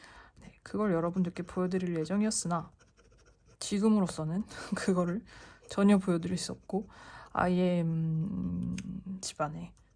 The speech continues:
제가 사랑하는 아이엠 집안에 이상한 애가 태어났다 <laughs> 라는 결론으로 영상을 끝맺어야 될 것 같아요.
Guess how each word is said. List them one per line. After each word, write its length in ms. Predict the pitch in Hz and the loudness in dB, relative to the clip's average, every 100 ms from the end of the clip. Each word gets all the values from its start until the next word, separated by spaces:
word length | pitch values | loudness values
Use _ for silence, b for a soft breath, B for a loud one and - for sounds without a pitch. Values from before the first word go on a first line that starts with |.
| _ | _
제가 180 | - 185 | -6 -2
사랑하는 460 | 196 214 202 175 | 2 4 4 2
아이엠 300 | 160 160 165 | 0 -2 -2
집안에 480 | 160 180 170 165 175 B B B B B - | -4 -4 -4 -4 -6 B B B B B -6
이상한 480 | 170 180 269 311 240 | -2 0 0 2 2
애가 200 | 185 180 | 2 0
태어났다 560 | 226 208 160 - - | 0 0 -2 -6 -8
<laughs> 2250 | - - - - - - - - - - - - - - 349 330 285 247 233 214 - _ | -4 -4 -2 -4 -4 -4 -8 -8 -10 -10 -8 -8 -8 -10 -6 -4 -4 -4 -6 -10 -16 _
라는 460 | 185 180 196 240 294 - | 0 4 4 4 -2 -6
결론으로 760 | 208 214 240 214 185 180 165 | -2 2 4 4 2 2 0
영상을 580 | 160 175 214 196 202 190 | -2 -2 0 0 0 0
끝맺어야 520 | 190 302 330 285 226 | -2 -4 -2 0 0
될 140 | 190 | -2
것 140 | 170 196 | -4 -8
같아요. 600 | 185 - 190 170 170 | -12 -6 -4 -2 -2